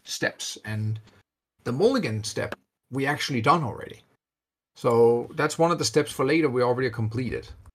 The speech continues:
So that's why we're just gonna assume there's still ten basics in the deck, right? Now, think about it the following way. First, we have to figure out what's the chance that our Luminion is even among our first seven cards.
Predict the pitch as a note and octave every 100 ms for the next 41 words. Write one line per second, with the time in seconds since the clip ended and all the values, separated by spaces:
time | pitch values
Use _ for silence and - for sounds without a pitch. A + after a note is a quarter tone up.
0 | - A2+ B2+ C#3 C3+ B2+ A#2+ A#2+ C#3 A2+
1 | B2+ B2+ A#2 A2+ A2+ - A2 G#2+ G#2 G#2+
2 | - F2+ A#2 D3+ - F2 F#3+ - _ _
3 | _ _ _ _ _ _ _ _ _ _
4 | _ _ - G#2+ E2+ - _ _ _ _
5 | _ _ _ _ _ _ _ - G#3 A3
6 | F3 D3+ C#3 B2+ C3+ B2+ A2 - - _
7 | _ _ _ _ _ _ _ _ _ G2
8 | A#2+ G3+ - - _ _ _ _ _ -
9 | B2+ B2+ - E3 E3+ D3 C#3 C3+ D3 -
10 | _ _ _ _ _ - A2 D3 G3+ -
11 | G3 - C#3 A2+ F3 A3+ - - _ _
12 | - B2+ B2 B2 B2 C3+ D#3+ E3 D3 B2
13 | - E3 F3 F3 E3 - C#3+ B2+ B2+ B2+
14 | A2+ C3+ A#2 - G#2+ G#2+ - F#2 - -
15 | -